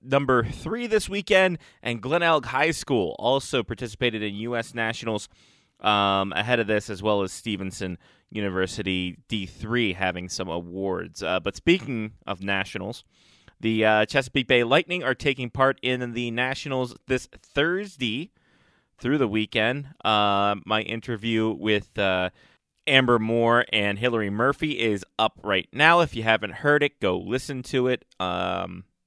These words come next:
great chat with both of them. They're just very insightful, great, very great people, very upbeat. Uh, you gotta like that.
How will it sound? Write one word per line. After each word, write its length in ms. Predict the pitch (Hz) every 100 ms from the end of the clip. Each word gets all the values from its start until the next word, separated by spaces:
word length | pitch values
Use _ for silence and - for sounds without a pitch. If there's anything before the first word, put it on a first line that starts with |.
| _ _ _
great 280 | - 151 147
chat 340 | - 117 117 - _ _ _ -
with 200 | 98 -
both 240 | 110 107
of 120 | 113
them. 180 | 98 98
They're 320 | 98 95 95 90 _ -
just 240 | 101 -
very 240 | 110 110
insightful, 560 | 101 98 101 95 - 95
great, 240 | 90 92
very 240 | 92 107 95
great 260 | 95 92
people, 400 | - 98 - 92 - - - _
very 180 | 127 139 -
upbeat. 520 | 131 - - 123 - _ _ _ _ -
Uh, 220 | 104 101
you 60 | 107
gotta 180 | 135 131
like 200 | 123 113
that. 220 | 87